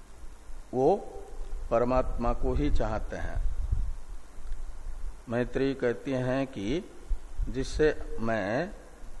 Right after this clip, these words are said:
अमृत नहीं हो सकती, उस वित्त को लेकर के क्या करूंगी?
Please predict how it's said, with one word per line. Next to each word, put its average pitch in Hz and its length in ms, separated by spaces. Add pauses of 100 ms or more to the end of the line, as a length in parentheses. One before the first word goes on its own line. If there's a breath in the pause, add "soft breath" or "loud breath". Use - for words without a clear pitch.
(120)
अमृत 131 480
नहीं 143 240
हो 127 160
सकती, - 480 (1040)
उस 143 160
वित्त 131 300
को 139 200
लेकर 131 360
के 139 160
क्या 135 240
करूंगी? 127 520